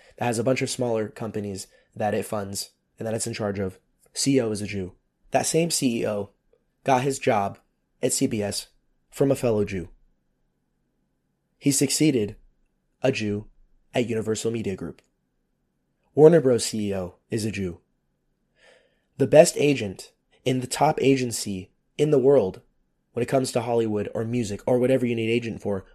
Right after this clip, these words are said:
the William Morris Endeavor Group, the top agent there is a Jew. The founder of C A A is a Jew. Is it a crime for me to highlight this? Is it a crime for me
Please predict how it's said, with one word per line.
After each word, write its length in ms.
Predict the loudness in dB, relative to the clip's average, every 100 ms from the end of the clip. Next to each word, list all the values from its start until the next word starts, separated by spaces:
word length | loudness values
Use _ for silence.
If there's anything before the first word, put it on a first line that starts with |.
| -20 -12
the 140 | -6
William 300 | 0 0 0
Morris 300 | 0 0 0
Endeavor 300 | 0 0 2
Group, 320 | 4 4 0 -4 _ -10
the 80 |
top 260 | 2 4 6
agent 280 | 6 4 2
there 300 | 2 2 -2 _ _ -6
is 140 | -4
a 40 | -2
Jew. 260 | -4 -6 -10 _ _ _ -20 -12
The 80 | -4
founder 520 | 0 0 2 0 -2 _ _ _ _ _ _ _ _
of 100 | -6
C 200 | -2 2
A 200 | 4 6
A 220 | 4 0 _ _
is 160 | -4 -4
a 60 | -4
Jew. 260 | -6 -10 -14 _ _ _ _ _ _ _ _ _ _ 0
Is 160 | 6
it 80 | 8
a 60 | 6
crime 520 | 2 -2 0 0 -2 _ _ _ _ _
for 180 | -4 -2
me 200 | 0 0
to 140 | 0 -2
highlight 420 | 0 0 0 0
this? 340 | -2 -2 -8 -16 _ _ _ _ _ _ _ _ _
Is 120 | 0 2
it 60 |
a 40 | 2
crime 300 | 2 -2 -2
for 100 | -2
me 360 | -2 -4 -6